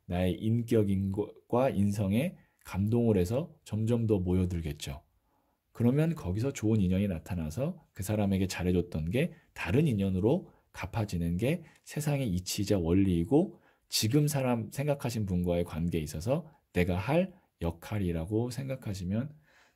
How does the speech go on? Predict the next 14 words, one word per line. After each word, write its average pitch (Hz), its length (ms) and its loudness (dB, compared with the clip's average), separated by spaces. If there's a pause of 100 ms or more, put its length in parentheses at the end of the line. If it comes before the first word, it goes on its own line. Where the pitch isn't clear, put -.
좋을 98 280 -2
것 90 160 -4
같아요. 78 520 -8 (920)
아마 127 1200 0
제가 120 200 -2
봤을 110 220 0
때는 104 480 0
첫 - 180 -8
번째 165 260 -2
카드를 120 560 2
선택하신 127 580 -6
분께서는, 90 1200 0 (1800)
어, 78 260 -4
전생에 98 760 2